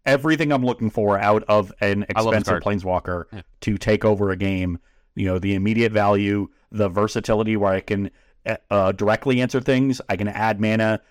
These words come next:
Speaker 1: to, you know, cast more stuff, or I can dig for stuff if I don't have it.
Speaker 2: Like, can you imagine, like, playing this card, getting to untap with it, and then you, like, plus it for mana, and you play your, like, concentration variant? You know, just whatever your card draw
Speaker 1: Yeah.
Speaker 2: variant is,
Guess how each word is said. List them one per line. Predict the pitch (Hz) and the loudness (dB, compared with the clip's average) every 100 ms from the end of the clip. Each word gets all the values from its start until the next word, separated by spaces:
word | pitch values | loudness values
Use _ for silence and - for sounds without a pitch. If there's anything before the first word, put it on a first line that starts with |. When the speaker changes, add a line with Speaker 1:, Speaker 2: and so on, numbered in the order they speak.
| _ | _
Speaker 1:
to, | - 113 104 104 | 2 4 6 2
you | 107 | 0
know, | 104 98 95 | 0 0 0
cast | 117 110 - | 0 0 0
more | 104 | -6
stuff, | - 147 135 - _ _ - | -2 2 2 0 _ _ -6
or | 113 113 110 110 | 2 4 4 2
I | 104 | 0
can | - 104 | 0 -4
dig | 92 107 110 | 0 -2 -2
for | 117 | -4
stuff | 104 110 92 | -2 -2 0
if | 98 | 0
I | 101 | 0
don't | 95 92 | -2 0
have | 117 107 | 0 2
it. | 98 - _ _ _ _ _ _ _ _ _ - _ _ | 0 -4 _ _ _ _ _ _ _ _ _ -20 _ _
Speaker 2:
Like, | 147 151 - _ | -2 -2 -4 _
can | - 165 | -8 -4
you | 214 | -2
imagine, | 143 127 160 147 | -2 -2 -2 -2
like, | 131 | -4
playing | - 107 120 | -4 -2 -2
this | 123 - | -2 -2
card, | 120 117 120 _ _ - | -2 -2 -4 _ _ -8
getting | 117 131 | -2 -2
to | 127 | -2
untap | 113 113 90 - | -4 -2 -4 -2
with | 131 | -2
it, | 175 - | -2 -4
and | 127 | -4
then | 113 | -2
you, | 113 | -2
like, | 104 - | -2 -6
plus | - 107 - | -4 -4 -4
it | - | -6
for | 117 | -4
mana, | 104 107 | -2 -2
and | 110 | -2
you | 98 | -4
play | - 107 | -4 -4
your, | 104 98 92 87 - | -2 -2 -4 -8 -8
like, | 92 - | -8 -6
concentration | - 98 95 90 - 90 - 82 | -6 -4 -4 -8 -6 -6 -4 -6
variant? | 78 76 - - - - - - - - - _ - - _ _ _ _ _ _ - | -6 -8 -12 -16 -18 -20 -20 -20 -20 -20 -20 _ -20 -20 _ _ _ _ _ _ -4
You | 104 | -2
know, | 95 | -2
just | - | -4
whatever | 107 98 | -6 -4
your | 98 | -6
card | 90 98 92 | -6 -6 -6
draw | 98 101 | -4 -4
Speaker 1:
Yeah. | 107 | 0
Speaker 2:
variant | 98 110 107 | 0 0 -2
is, | 123 113 | -4 -6